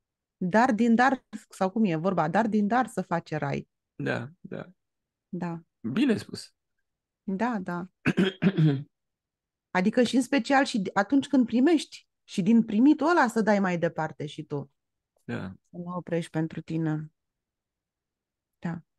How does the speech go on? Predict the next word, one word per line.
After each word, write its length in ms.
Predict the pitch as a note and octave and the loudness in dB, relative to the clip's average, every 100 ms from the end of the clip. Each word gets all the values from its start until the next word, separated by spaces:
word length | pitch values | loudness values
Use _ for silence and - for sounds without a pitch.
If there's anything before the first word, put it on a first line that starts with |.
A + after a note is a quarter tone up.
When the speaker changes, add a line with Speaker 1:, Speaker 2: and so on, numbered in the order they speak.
| _ _ _ _ _ _ _ _ _ _ _ _ _ _ _ _ _ _ _ _ _ - | _ _ _ _ _ _ _ _ _ _ _ _ _ _ _ _ _ _ _ _ _ -2
Speaker 1:
Uh, 420 | A3 A3 G#3+ | 2 4 4